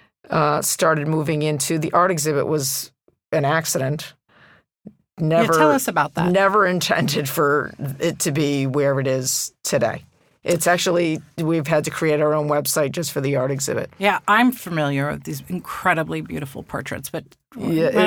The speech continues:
Speaker 2: don't
Speaker 1: it's
Speaker 2: you
Speaker 1: an am-
Speaker 2: tell us a little bit about Beyond the Diagnosis?
Speaker 1: It is th-, the most gratifying, uh, for me,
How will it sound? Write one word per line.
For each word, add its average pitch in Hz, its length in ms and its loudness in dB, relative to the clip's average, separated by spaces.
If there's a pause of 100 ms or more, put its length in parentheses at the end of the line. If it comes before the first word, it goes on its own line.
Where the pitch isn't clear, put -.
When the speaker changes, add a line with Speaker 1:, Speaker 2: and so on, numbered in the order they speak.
Speaker 2:
don't - 20 2 (100)
Speaker 1:
it's 214 120 0
Speaker 2:
you 202 80 4
Speaker 1:
an 165 60 2
am- 165 180 2
Speaker 2:
tell 208 180 4
us 190 140 0
a 190 60 -2
little 170 220 -2
bit 156 180 -2
about 156 260 0
Beyond 143 320 -2
the - 60 -10
Diagnosis? - 440 -4
Speaker 1:
It 180 80 2
is 180 160 2 (220)
th-, 143 100 -4 (160)
the 160 200 0
most 156 440 0
gratifying, 160 1080 2 (920)
uh, - 300 0
for - 260 -2
me, 160 460 0